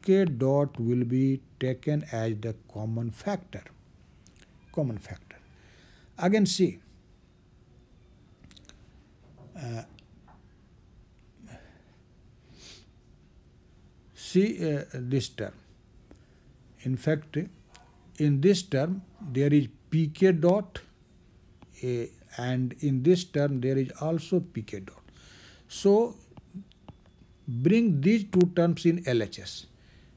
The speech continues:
Then this, uh, second term which is negative, that will become positive, and the first term which is positive, that will become negative. So this will be summation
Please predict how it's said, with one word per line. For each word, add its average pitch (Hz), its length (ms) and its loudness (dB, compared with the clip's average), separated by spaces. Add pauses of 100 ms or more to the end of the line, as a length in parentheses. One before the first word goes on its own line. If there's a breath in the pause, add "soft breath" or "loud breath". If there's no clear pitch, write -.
Then 135 420 0
this, 147 360 0
uh, 127 140 0
second 151 500 -2
term 147 200 2
which 131 180 0
is 127 140 0
negative, 147 640 2 (420)
that 123 220 -2
will 135 100 2
become 120 460 -2
positive, 151 640 0
and 123 180 -4
the 117 80 -4
first 147 440 -6
term 147 240 -2
which 117 200 -4
is 123 220 -2 (480 soft breath)
positive, 135 540 0
that 117 220 -4
will 127 120 -2
become 170 400 -4 (480)
negative. 147 460 -2 (760 soft breath)
So 123 320 -4
this 147 360 -2
will 143 100 2
be 135 180 0
summation 127 1000 -4